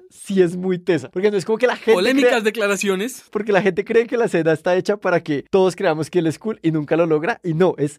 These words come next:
Speaker 1: Peter Parker sintiendo confianza en lo que él cree que es cool. Incluso cuando llega la chica está, y esto le pasa al Joker. El man se vuelve tan seguro de sí mismo que le vale verga matar después de matar a los manes que les dan, pues ya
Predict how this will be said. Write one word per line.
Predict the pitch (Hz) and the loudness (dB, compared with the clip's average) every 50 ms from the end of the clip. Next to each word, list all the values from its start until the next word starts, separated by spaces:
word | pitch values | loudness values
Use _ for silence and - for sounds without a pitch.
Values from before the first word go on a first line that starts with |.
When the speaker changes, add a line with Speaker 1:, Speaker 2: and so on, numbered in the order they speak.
| _ _ | _ _
Speaker 1:
Peter | - 240 226 247 247 247 | -4 0 2 2 2 2
Parker | - 233 226 - 240 220 | 2 0 0 0 -6 -6
sintiendo | - 220 202 180 175 170 170 | -6 -6 -2 -2 0 0 0
confianza | 170 - 196 185 165 165 165 160 147 180 | -2 -2 -4 -4 0 0 0 2 2 0
en | 180 190 | 0 -2
lo | 190 | -2
que | - 175 151 147 170 | -2 0 2 4 4
él | 180 175 160 | 2 2 -2
cree | - 190 185 185 175 | -2 0 2 2 2
que | 170 - 165 | 0 -4 -6
es | 143 - | -6 -6
cool. | _ - 175 143 131 | _ -2 -2 -2 -2
Incluso | _ 170 165 170 196 160 202 | _ -6 -4 -4 0 0 2
cuando | 196 226 220 | 2 2 2
llega | 196 190 170 180 | 2 0 0 0
la | 190 196 | -2 -2
chica | 190 - 175 - | -4 -4 -2 -2
está, | 202 185 - - _ - - - _ | -2 -4 -4 -12 _ -18 -20 -20 _
y | - 214 | 0 0
esto | 214 214 240 | 2 2 2
le | 233 233 | 0 2
pasa | - 190 170 185 | -2 0 -2 -2
al | 190 240 | 0 0
Joker. | 247 185 - 127 - _ _ _ _ | -2 0 -2 -8 -10 _ _ _ _
El | 190 190 196 | 0 0 2
man | 196 190 190 - - _ _ | 2 0 0 0 -6 _ _
se | _ - - 233 | _ -4 -2 -2
vuelve | 233 220 247 254 254 226 247 254 277 269 _ _ _ _ _ _ _ | -2 2 2 0 0 2 -2 -2 -2 -4 _ _ _ _ _ _ _
tan | - 262 294 269 | -2 0 0 2
seguro | - 233 214 214 202 208 | 0 0 0 2 2 4
de | 208 214 | 4 4
sí | 214 - 175 | 2 0 -2
mismo | 175 180 175 165 180 254 320 - _ _ _ _ | 0 0 -2 -2 -4 -6 -10 -14 _ _ _ _
que | _ - 185 | _ 0 0
le | 185 180 | 2 4
vale | 165 151 147 151 | 4 4 2 4
verga | 147 170 170 165 156 175 185 208 - _ _ _ _ _ | 2 2 2 2 2 0 0 0 -4 _ _ _ _ _
matar | - 143 139 135 127 135 - 139 135 147 - - - _ _ _ _ | -6 -4 -2 -2 -2 0 0 2 2 2 0 -2 -20 _ _ _ _
después | - 143 139 - - 151 151 | -8 -8 -8 -2 -2 0 0
de | 180 | 2
matar | 202 214 190 165 139 | 2 2 2 2 2
a | 143 | 2
los | 160 165 151 - | 2 0 -2 -2
manes | 147 135 135 139 139 | -2 -2 -2 -2 0
que | - 180 | -2 -2
les | 156 143 | -2 0
dan, | 135 120 123 110 | -2 -4 -6 -4
pues | - 139 131 | -6 -6 -4
ya | 123 117 117 | -4 -8 -8